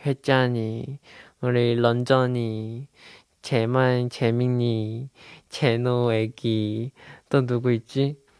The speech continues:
와, 여기서 누가 빠지면 진짜 서운할 텐데. 또 누가 이게, 또, 또, 아무튼, 아무튼 다 십육 년 친구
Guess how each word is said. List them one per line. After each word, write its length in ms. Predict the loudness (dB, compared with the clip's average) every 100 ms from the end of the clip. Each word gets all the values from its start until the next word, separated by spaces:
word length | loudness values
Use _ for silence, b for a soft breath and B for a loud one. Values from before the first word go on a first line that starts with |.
| _
와, 220 | 4 8 8
여기서 420 | 8 6 4 4
누가 280 | 6 6 8
빠지면 440 | 6 4 2 0
진짜 260 | 0 2 4
서운할 380 | 4 4 4
텐데. 400 | 2 -2 -2 -4 2
또 180 | 2 4
누가 300 | 4 4 4
이게, 560 | 2 -4 0 0 0 -4 -14 -16 -20 -20 _
또, 260 | -4 -4 -4 -10
또, 200 | -8 -6 -6 -8 -2
아무튼, 600 | 0 0 4 4 4 -2 -14 B B -14 -14 -4
아무튼 500 | -2 0 4 4 4 -2 -12 b b b
다 420 | -2 4 6 6 2 -4 -14 _ _
십육 400 | 2 6 8 8
년 160 | 8 6
친구 380 | 4 4 4